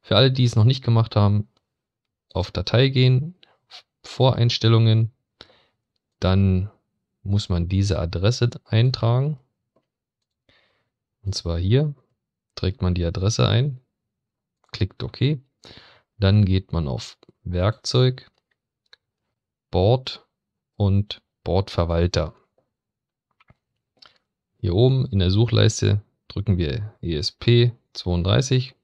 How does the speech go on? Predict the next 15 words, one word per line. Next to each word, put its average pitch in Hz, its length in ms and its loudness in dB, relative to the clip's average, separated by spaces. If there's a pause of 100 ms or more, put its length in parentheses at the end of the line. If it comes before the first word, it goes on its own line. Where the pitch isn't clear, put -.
beziehungsweise - 580 -12
tippen 117 320 -2
wir 113 100 2
E 95 100 -2
S 107 120 -2
P 104 180 -2
zweiunddreißig, 98 580 -4
dann 92 200 -4
kommt 87 260 -4
hier - 120 -4
dieses 98 280 -2
Paket, - 480 -4 (680)
das 98 240 -2
installieren 113 680 0
wir. 117 300 4